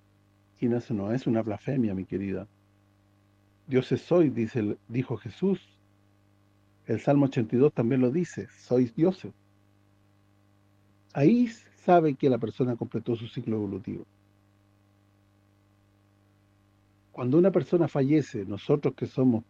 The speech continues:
pequeños, que estamos viviendo el ciclo de la reencarnación, para alcanzar formas superiores de conciencia a través de las elecciones por libre voluntad,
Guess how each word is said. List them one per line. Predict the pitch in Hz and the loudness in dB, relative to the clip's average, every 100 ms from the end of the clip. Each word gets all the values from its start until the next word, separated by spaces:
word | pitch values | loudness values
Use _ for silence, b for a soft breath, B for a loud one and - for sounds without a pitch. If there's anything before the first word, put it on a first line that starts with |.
| - | -6
pequeños, | 113 135 127 98 92 - | 0 2 4 2 -4 -8
que | 113 | -8
estamos | - 123 117 104 | -2 -2 0 0
viviendo | 107 120 117 98 98 - _ _ _ _ _ | 0 2 2 0 -4 -10 _ _ _ _ _
el | - | -8
ciclo | 101 - 135 127 107 | -4 -2 0 2 2
de | 98 | 2
la | 95 | 0
reencarnación, | 107 117 113 107 98 - 113 92 104 _ _ _ _ _ _ _ _ _ _ _ _ _ - | -2 -2 -2 -4 -4 -4 -4 -4 -10 _ _ _ _ _ _ _ _ _ _ _ _ _ -6
para | 107 110 | -2 -2
alcanzar | 98 110 104 - 165 | -2 -4 0 2 2
formas | 147 160 151 131 | 4 4 4 2
superiores | - 120 113 127 120 | -2 -2 2 2 2
de | 117 | 0
conciencia | 104 101 147 131 110 - 101 - _ _ _ _ _ | -2 -2 4 4 4 -4 -12 -12 _ _ _ _ _
a | 113 | -4
través | 117 113 113 135 | 0 2 2 2
de | 131 113 | 2 0
las | 107 - - | 0 -4 0
elecciones | 131 113 113 - 170 120 107 - - | 2 2 0 6 8 6 2 -8 -6
por | 107 | -4
libre | 104 156 175 | 0 2 4
voluntad, | 156 135 120 110 143 110 110 | 6 4 2 0 0 2 -2